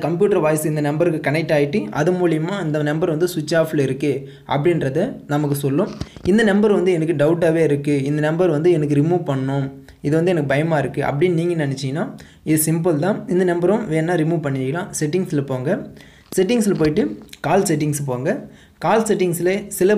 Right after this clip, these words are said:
mobile வந்து சில மாதிரி மாடலா இருக்கும். இதுல வந்து voice கால்னு வரும், சில வந்து டைரக்டா போனோடனே call forwarding காட்டும், இல்ல network வந்து ரெண்டு நெட்வொர்க்கா நமக்கு காட்டும். இதில் வந்து நான் வந்து voice call போறேன். voice call போனோடனே நமக்கு எந்த சிம்ல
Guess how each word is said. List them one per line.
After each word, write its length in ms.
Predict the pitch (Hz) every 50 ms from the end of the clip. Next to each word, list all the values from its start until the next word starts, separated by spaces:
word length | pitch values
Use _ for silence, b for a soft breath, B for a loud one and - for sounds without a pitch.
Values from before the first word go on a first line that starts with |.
| 196
mobile 280 | 180 170 185 208 202 185 160
வந்து 180 | 143 143 165 208 269 - - -
சில 120 | - 170 175 175 175
மாதிரி 180 | 170 170 190 208 220 214 - 151
மாடலா 300 | 151 156 151 160 160 151 147
இருக்கும். 240 | - 143 - 196 269 - B B B B B B -
இதுல 180 | 170 180 196 190
வந்து 140 | 175 180 196 160 147
voice 260 | 143 165 170 139 - 156
கால்னு 260 | 151 156 156 151 151 147
வரும், 200 | 143 156 160 147 -
சில 140 | 175 185 196 185
வந்து 220 | 180 180 175 208 254 - - - 143
டைரக்டா 340 | 156 170 175 175 170 185 190 190 185
போனோடனே 340 | 165 160 160 156 156 175 190 175 160
call 180 | 147 165 175 170
forwarding 440 | - 156 147 151 160 156 151 156 151 143
காட்டும், 280 | 139 131 127 151 160 190 - - B B B B B 180
இல்ல 100 | 190 214 233 226 220 226 - - - - - _ - 160
network 400 | 170 175 170 214 214 196 160 156
வந்து 160 | 147 170 208 214 190 170
ரெண்டு 160 | 170 175 180 175 165
நெட்வொர்க்கா 460 | 160 151 156 175 170 143 139 165 190 208 - 151
நமக்கு 240 | 147 151 147 147 147
காட்டும். 260 | 135 131 135 180 196 214 208 - B B B B B B
இதில் 200 | 202 226 220 208 175
வந்து 180 | 160 165 202 220 208 - - 156
நான் 140 | 151 151 156
வந்து 120 | 160 170 147 147
voice 240 | 151 175 185 - - 160
call 160 | 143 143 139 135
போறேன். 240 | 131 131 165 214 - - - B B B B B B - 151
voice 240 | 180 220 220 220 -
call 180 | 190 175 165 170
போனோடனே 320 | 160 147 147 147 151 185 262 262 - - 143 147
நமக்கு 340 | 160 170 180 175 - 202 - - - - - 147
எந்த 140 | 156 175 202 190 196 -
சிம்ல 260 | 165 165 160 156